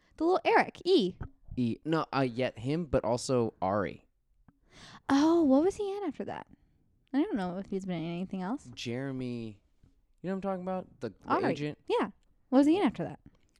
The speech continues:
Speaker 2: Tons of stuff. He's in all ki-, he's in, he
Speaker 1: <laughs>
Speaker 2: was in
Speaker 1: Seen
Speaker 2: the,
Speaker 1: him in nothing.
Speaker 2: The Goods, Live Free, Die Hard.
Speaker 1: <laughs>
Speaker 2: Someone didn't watch The Goods.
Speaker 1: <laughs>
Speaker 2: Also, he had, uh,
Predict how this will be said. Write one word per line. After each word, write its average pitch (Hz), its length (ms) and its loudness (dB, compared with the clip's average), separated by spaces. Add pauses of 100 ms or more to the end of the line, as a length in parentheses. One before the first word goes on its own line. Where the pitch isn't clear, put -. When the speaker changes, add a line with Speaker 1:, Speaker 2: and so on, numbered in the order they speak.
(100)
Speaker 2:
Tons 226 280 -6
of 117 80 -10
stuff. - 200 -18 (420)
He's 180 180 -6
in 175 80 -4
all 151 120 -2
ki-, 147 160 -10
he's 131 140 -4
in, 127 200 -2
he 254 100 0
Speaker 1:
<laughs> - 20 0
Speaker 2:
was 254 100 -2
in 247 60 4
Speaker 1:
Seen - 120 4
Speaker 2:
the, 339 140 8
Speaker 1:
him 240 60 6
in 233 120 8
nothing. - 320 6
Speaker 2:
The 240 80 8
Goods, 135 640 2 (300)
Live 110 200 0
Free, 117 240 -2
Die 104 200 0
Hard. 110 340 0 (1040)
Speaker 1:
<laughs> - 960 -14
Speaker 2:
Someone 117 480 -2
didn't 104 280 -2
watch 98 420 -4
The 95 100 -2
Goods. 87 600 -2
Speaker 1:
<laughs> 320 60 2 (300)
Speaker 2:
Also, 107 240 -2
he 95 160 -4
had, 85 160 -4
uh, 73 240 -6